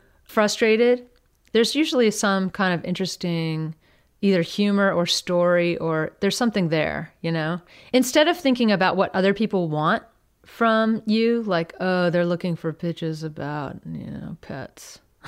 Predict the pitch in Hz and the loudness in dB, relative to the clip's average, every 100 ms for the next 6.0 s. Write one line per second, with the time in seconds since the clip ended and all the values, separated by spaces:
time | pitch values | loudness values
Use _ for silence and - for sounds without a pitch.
0 | - 339 330 440 - 392 - - 427 - | 0 0 2 0 4 4 4 2 2 0
1 | - 622 571 359 302 - 220 233 226 220 | -8 -12 -10 -12 -14 -4 2 4 4 2
2 | 247 240 226 208 196 160 185 185 - 170 | 2 2 4 4 2 2 2 0 0 0
3 | 185 180 170 - 175 208 - - 190 185 | 4 4 0 -4 0 0 2 0 2 2
4 | 170 - - _ _ _ _ - - 190 | 0 -4 -10 _ _ _ _ -12 -2 -2
5 | 165 - 214 180 160 151 147 113 120 151 | -2 -4 -2 0 0 -2 -4 -6 -8 -10